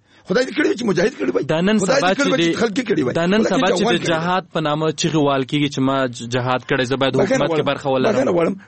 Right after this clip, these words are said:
Speaker 1: په پردي خیرات کې به، باید دې دې معافي.
Speaker 2: مهم.
Speaker 1: دا بد شی په ډانګ نه وهو، نه به نه اخلم، زما دې پر لازم نه دي، خوله کې. بیکاره شی په پردي خیرات کې په ډانګ نه وهو. جهاد چې کړی دی،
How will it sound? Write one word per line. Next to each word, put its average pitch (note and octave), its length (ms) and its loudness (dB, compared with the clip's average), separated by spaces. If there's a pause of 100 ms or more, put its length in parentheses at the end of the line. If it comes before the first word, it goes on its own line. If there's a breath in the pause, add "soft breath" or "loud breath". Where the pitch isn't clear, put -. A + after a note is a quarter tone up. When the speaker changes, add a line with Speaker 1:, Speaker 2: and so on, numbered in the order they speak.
Speaker 1:
په F#3+ 60 -2
پردي F#3+ 280 0
خیرات G3+ 300 0
کې F#3 60 -6
به، F#3 200 -2
باید D#3 240 2
دې E3+ 160 -2
دې - 20 2
معافي. F#3 360 -2 (240)
Speaker 2:
مهم. A#2+ 240 -8 (320)
Speaker 1:
دا F3+ 60 4
بد F#3 180 -2
شی G#3 80 0
په F3 160 -2
ډانګ F#3+ 160 0
نه F3 80 0
وهو، B2 240 -2
نه F3+ 160 0
به D#3 120 -2
نه D3+ 120 0
اخلم، - 240 -2
زما - 160 0
دې D#3 80 -2
پر D3+ 160 -2
لازم D3 240 2
نه D3 100 0
دي، B2 100 -8
خوله E3 200 -2
کې. - 120 -12 (220 soft breath)
بیکاره - 360 0
شی D#3 100 0
په C3+ 240 -8
پردي E3+ 240 0
خیرات E3+ 280 0
کې - 120 -10
په C#3+ 80 -4
ډانګ D#3 160 2
نه C3+ 40 -4
وهو. A#2+ 100 -6 (260 loud breath)
جهاد D#3 320 0
چې - 160 2
کړی C#4 180 2
دی، G4+ 80 2